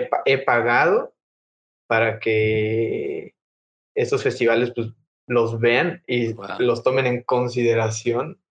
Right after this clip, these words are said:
Speaker 1: y piensen o decidan, ¿sabes qué? Este sí está bueno que entre, no, este no está mal que entre. O sea, es un proceso,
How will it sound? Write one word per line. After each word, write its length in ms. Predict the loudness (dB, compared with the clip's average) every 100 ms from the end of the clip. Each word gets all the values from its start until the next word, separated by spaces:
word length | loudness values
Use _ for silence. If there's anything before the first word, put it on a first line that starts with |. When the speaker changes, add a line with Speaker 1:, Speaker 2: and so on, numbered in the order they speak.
| _ _ -6
Speaker 1:
y 720 | -4 -4 -6 -8 -6 -6 -6 -12 _ _ -4
piensen 1000 | 0 2 0 0 0 0 -2 -4 -6 -8 -2
o 880 | 0 2 2 0 0 0 -2 -6 -14 _ _ _ _ _ _ _ _ _ _ _ -4
decidan, 1000 | -2 -2 -2 0 0 0 -2 -4 -4 -4
¿sabes 200 | 0 0
qué? 100 | 2 0
Este 200 | 0 -4
sí 100 | -4
está 160 | 0
bueno 300 | 2 2 0
que 140 | 0 0
entre, 240 | 0 -2
no, 160 | -2 -4
este 180 | -4 -8
no 60 |
está 160 | -8 -6
mal 160 | -4 -2
que 120 | -2
entre. 240 | 0 0
O 60 | 0
sea, 280 | 2 0 -2 -8 _ _
es 120 | -4
un 100 | -2
proceso, 380 | 0 0 -2 -10